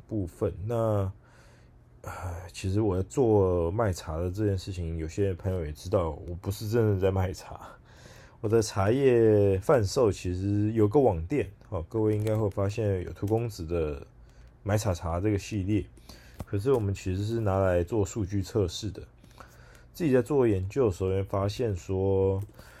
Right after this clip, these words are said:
我们在贩售茶叶啊，或是呢茶叶行销的时候，它也是一个学门。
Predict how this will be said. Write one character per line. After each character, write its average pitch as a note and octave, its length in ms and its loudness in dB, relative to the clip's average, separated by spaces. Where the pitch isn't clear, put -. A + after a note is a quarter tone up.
我 B2 80 -12
们 G#2 180 0
在 B2 300 8
贩 A#2+ 260 2
售 A#2 200 0
茶 F2 340 -4
叶 A2+ 380 2
啊， F#2+ 260 2
或 A2+ 260 0
是 G#2 200 -4
呢 G#2 160 0
茶 G2 240 -4
叶 A#2 100 0
行 F2 320 -6
销 G#2 220 2
的 G2+ 80 4
时 E2+ 120 -8
候， G2 220 0
它 - 240 -6
也 G2+ 180 -6
是 A2 200 -6
一 G#2 60 0
个 G2+ 340 2
学 F2 420 -4
门。 F#2 240 -2